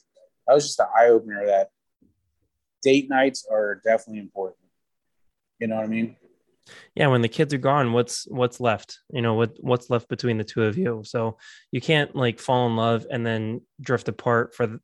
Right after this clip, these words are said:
Speaker 2: you know, eighteen years and then see if there's still something there, there. No, you have to keep it together.
Speaker 1: Oh, for sure.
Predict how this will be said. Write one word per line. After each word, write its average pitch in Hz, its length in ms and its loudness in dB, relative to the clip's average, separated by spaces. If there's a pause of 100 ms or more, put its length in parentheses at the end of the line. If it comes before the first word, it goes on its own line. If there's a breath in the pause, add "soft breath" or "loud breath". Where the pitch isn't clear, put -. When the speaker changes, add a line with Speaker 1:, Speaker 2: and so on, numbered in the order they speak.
Speaker 2:
you 117 80 -6
know, 117 120 -4
eighteen 117 360 -4
years 110 280 -4
and 110 220 -6
then 107 300 -4 (680)
see 123 240 -2
if 110 100 0
there's 110 200 0
still 113 140 -2
something 117 360 -4
there, 151 220 -2
there. 139 240 2
No, 110 160 0
you 113 160 -4
have 165 180 -8
to - 80 -8
keep - 220 -12
it - 80 -20
together. - 420 -12 (640)
Speaker 1:
Oh, 107 120 -6
for - 160 -14
sure. 101 280 -4